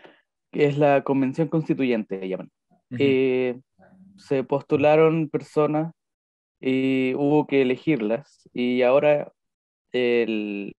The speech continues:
Speaker 1: el órgano, la Convención Constituyente, recién comenzó a, a funcionar este año.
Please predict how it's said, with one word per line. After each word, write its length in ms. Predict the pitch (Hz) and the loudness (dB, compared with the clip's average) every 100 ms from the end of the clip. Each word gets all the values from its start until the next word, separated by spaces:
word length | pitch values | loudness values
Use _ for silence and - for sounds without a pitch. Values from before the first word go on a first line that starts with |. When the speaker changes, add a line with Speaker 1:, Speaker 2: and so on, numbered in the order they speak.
| _ | _
Speaker 1:
el 220 | 107 110 - | -4 -4 -2
órgano, 420 | 160 147 120 135 | -2 -2 -2 -4
la 100 | 135 | -6
Convención 500 | 117 110 107 - 131 | -4 -4 -4 -6 -8
Constituyente, 720 | 139 139 127 131 127 123 139 - _ _ _ | -8 -8 -6 -6 -6 -8 -12 -14 _ _ _
recién 320 | - 123 160 156 | -6 -4 -2 0
comenzó 500 | 156 143 143 151 147 | 0 -2 -2 2 2
a, 1000 | - 135 131 127 123 120 127 127 127 120 | 2 0 0 0 0 -4 -4 -2 -2 -2
a 40 | - | -4
funcionar 400 | 139 131 135 139 | -8 -4 -4 -4
este 200 | - 135 | -2 -2
año. 260 | 92 82 | -2 -6